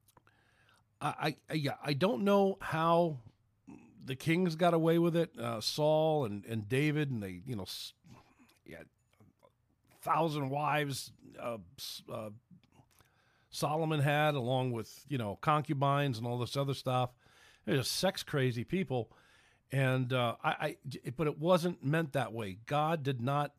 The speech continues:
give Adam and Eve and Susan. All right. He gave Adam and Eve, and there shouldn't, you know, it, it looks that way.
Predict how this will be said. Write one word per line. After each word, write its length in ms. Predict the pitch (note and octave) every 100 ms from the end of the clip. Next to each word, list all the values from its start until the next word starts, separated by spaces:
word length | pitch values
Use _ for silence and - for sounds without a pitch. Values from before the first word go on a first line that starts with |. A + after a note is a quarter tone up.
| B2
give 320 | B2+ C#3 B2 -
Adam 300 | C#3 D3 D#3
and 140 | D3
Eve 480 | - C#3 C3+ B2+ A2+
and 460 | - B2+ B2 A#2 A2+ _
Susan. 440 | - F3 D3 G2 - _ _ _ _ _
All 80 | G#2
right. 160 | B2 A2+
He 160 | E3
gave 540 | D#3 C#3+ D3 C#3 C3 - _ _ -
Adam 300 | C3+ D3 D3+
and 100 | C3+
Eve, 420 | D3+ E3 G2 - _ _ _ -
and 200 | A#2+ A#2+
there 120 | A#2+
shouldn't, 340 | - D3 C3+
you 140 | - D3
know, 260 | A2+ G#2+ -
it, 120 | A#2 -
it 180 | A#2+
looks 280 | D#3 F3+ -
that 200 | E3+ C#3+
way. 260 | B2 A2